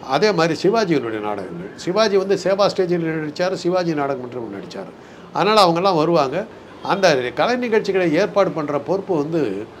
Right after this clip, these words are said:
அப்ப அந்த நேரத்துல இருந்த வந்து எல்லாரும் சண்முகன் ஒருத்தர், அவரு ஹோட்டல்லாம் போய் வச்சிருக்காரு, பெரிய பஸ் ஓனர். அவங்க மக வந்து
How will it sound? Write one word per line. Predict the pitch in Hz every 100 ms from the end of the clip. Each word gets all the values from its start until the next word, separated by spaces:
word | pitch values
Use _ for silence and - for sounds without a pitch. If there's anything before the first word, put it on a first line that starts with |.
| - - - - -
அப்ப | 131 165 196
அந்த | 170
நேரத்துல | 165 170 175 160
இருந்த | 147 147 147
வந்து | 143 190 151
எல்லாரும் | 143 185 175 135
சண்முகன் | 143 135 131 135
ஒருத்தர், | 107 101 110
அவரு | 113 110 110 104
ஹோட்டல்லாம் | 135 147 117 113 101
போய் | 98
வச்சிருக்காரு, | - 104 107 156
பெரிய | 175 139 123
பஸ் | 107 113 123
ஓனர். | 131 175 170 - -
அவங்க | 127 131
மக | 117 127 151
வந்து | 139 143